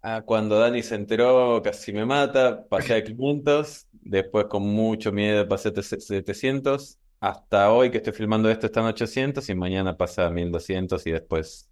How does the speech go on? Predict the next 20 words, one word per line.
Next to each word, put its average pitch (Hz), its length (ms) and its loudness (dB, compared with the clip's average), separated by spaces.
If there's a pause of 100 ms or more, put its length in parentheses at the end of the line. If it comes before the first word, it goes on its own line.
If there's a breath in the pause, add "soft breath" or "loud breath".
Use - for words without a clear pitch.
a 90 120 -6
mil 85 220 -2
quinientos 87 500 -4
hasta 82 160 -8
llegar 82 560 -2
a 85 140 -2
dos 80 180 -4
mil. 82 320 -8 (800)
Fui 104 140 2
ganando 101 680 4
mucha 107 440 -2
confianza 107 520 -4
y - 20 -2
mucha 101 260 -4
seguridad 101 440 0
porque 107 180 -2
a 92 40 -2
medida 101 480 0
que 104 120 -4
fueron, 104 840 -2